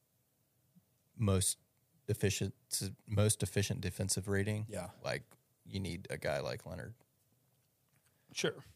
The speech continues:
Speaker 1: So from that aspect, it definitely hurts because I think, I mean,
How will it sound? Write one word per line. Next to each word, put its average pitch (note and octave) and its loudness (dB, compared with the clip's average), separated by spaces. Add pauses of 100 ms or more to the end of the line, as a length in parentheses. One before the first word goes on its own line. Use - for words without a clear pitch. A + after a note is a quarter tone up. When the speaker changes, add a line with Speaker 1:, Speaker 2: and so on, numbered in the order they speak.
(100)
Speaker 1:
So G#2+ 4
from B2+ 4
that D3 6
aspect, G#2 2
it F#2+ 2
definitely F2 -2
hurts - -8 (140)
because G2+ 2
I G#2 4
think, A#2 2
I A2+ 2
mean, G#2+ 2